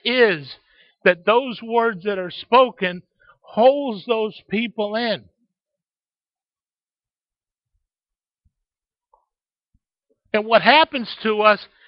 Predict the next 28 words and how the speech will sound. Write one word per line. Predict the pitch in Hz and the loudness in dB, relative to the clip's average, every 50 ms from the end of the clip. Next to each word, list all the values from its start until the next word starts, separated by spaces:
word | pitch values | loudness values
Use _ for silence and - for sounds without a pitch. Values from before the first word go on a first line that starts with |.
| _ _ | _ _
we | - 185 185 | -2 -2 -2
pray, | - - - 202 233 269 302 294 277 285 - | -2 -4 2 6 8 10 10 10 8 6 2
pray, | - - 208 190 180 | -2 2 4 4 4
pray, | - - 214 233 269 269 269 269 | 2 2 4 6 8 8 8 6
pray, | - - - 220 202 | 4 2 2 2 2
pray, | 185 - - 240 302 302 269 233 220 - _ - - _ _ | 2 0 4 6 6 8 6 6 2 0 _ -20 -20 _ _
and | 156 | -6
we | 175 190 | -4 0
don't | 208 214 214 196 | 0 0 -2 -2
see | - - - 233 214 208 | -8 -6 -4 -2 -2 -2
the | 185 185 | -4 -4
result. | 180 180 175 160 147 185 233 277 254 233 240 - _ _ _ _ _ _ | -4 -4 -4 -4 2 4 6 6 6 6 2 -2 _ _ _ _ _ _
So | - 226 208 | -4 -4 -4
what | 202 233 254 294 330 | 0 0 0 0 0
is | 320 302 240 165 185 | -2 -6 -6 -6 -8
the | 233 | -8
normal | 214 220 220 220 226 254 277 294 311 311 294 247 - _ | -8 -6 -4 0 2 2 2 2 0 -2 -8 -8 -4 _
thing | 220 208 196 196 196 196 | 2 4 4 2 0 0
that | 196 175 - | -2 0 4
any | 202 214 233 269 302 294 - - - - - | 4 4 4 4 0 -6 -6 -8 -14 0 2
sane | 247 240 247 247 262 269 262 233 202 | 2 2 4 2 -2 -4 -6 -10 -2
person | - 247 247 233 208 - - 269 262 247 - - _ _ _ _ - | 0 2 2 2 0 -4 -4 -4 -4 -4 -6 -8 _ _ _ _ -2
would | 202 254 285 262 233 202 | 0 0 0 0 2 2
do? | 285 330 339 294 131 - _ _ _ _ _ _ _ _ _ _ _ _ _ _ _ _ _ _ _ _ _ | 4 4 4 2 0 -4 _ _ _ _ _ _ _ _ _ _ _ _ _ _ _ _ _ _ _ _ _
Quit. | - - 311 339 339 320 - _ _ _ _ _ _ _ _ _ _ _ _ _ _ _ _ _ _ _ _ 254 247 _ _ 240 240 _ _ 233 _ _ _ 190 196 240 _ _ _ _ _ _ _ _ _ _ _ _ _ _ _ _ _ _ _ _ _ _ _ _ _ _ _ _ _ _ _ _ _ _ _ _ | -8 0 2 2 2 2 0 _ _ _ _ _ _ _ _ _ _ _ _ _ _ _ _ _ _ _ _ _ -20 _ _ _ _ _ _ _ _ _ _ _ _ _ _ _ _ _ _ _ _ _ _ _ _ _ _ _ _ _ _ _ _ _ _ _ _ _ _ _ _ _ _ _ _ _ _ _ _ _
It | 285 262 285 277 | 6 6 8 8
ain't | 277 277 277 330 285 | 8 8 6 4 2
working. | 262 302 339 359 320 - 320 277 233 160 | 2 2 2 2 2 2 0 0 0 -2